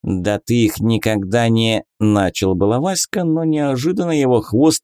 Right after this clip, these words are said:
действуя самостоятельно, заткнул хозяину рот.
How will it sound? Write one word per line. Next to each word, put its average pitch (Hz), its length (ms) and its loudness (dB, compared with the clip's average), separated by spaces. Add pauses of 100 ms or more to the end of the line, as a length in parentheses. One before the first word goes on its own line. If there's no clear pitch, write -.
(120)
действуя 98 760 0
самостоятельно, 143 1080 -2
заткнул 98 960 0
хозяину 95 840 -2
рот. 101 360 0